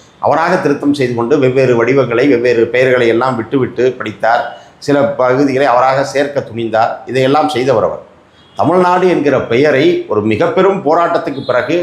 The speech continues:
தியாகி சங்கரலிங்கனார் போன்றவருடைய உயிரையெல்லாம் விலையாக கொடுத்து, அதன் பிறகு தான் பேரறிஞர் அண்ணா வந்து தமிழ்நாடு என்று பெயர் மாற்றினார். ஆனா அந்த தமிழ்நாடுங்கிற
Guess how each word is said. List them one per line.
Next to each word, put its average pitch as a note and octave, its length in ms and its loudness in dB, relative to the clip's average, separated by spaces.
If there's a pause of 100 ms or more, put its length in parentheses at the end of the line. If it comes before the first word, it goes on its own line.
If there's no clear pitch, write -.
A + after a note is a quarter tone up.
(360)
தியாகி C#3 300 0
சங்கரலிங்கனார் D3 720 0
போன்றவருடைய B2 580 0 (800)
உயிரையெல்லாம் E3 640 2
விலையாக C#3 480 2
கொடுத்து, A2+ 340 -4
அதன் D#3 320 2
பிறகு E3 240 2
தான் F3+ 200 0
பேரறிஞர் D3 380 2
அண்ணா C#3 260 -2
வந்து C3 260 0 (640)
தமிழ்நாடு D3 420 0
என்று C3+ 200 2
பெயர் B2+ 240 2
மாற்றினார். F2 400 -4
ஆனா E3 220 0
அந்த B2 280 -2
தமிழ்நாடுங்கிற G3+ 640 0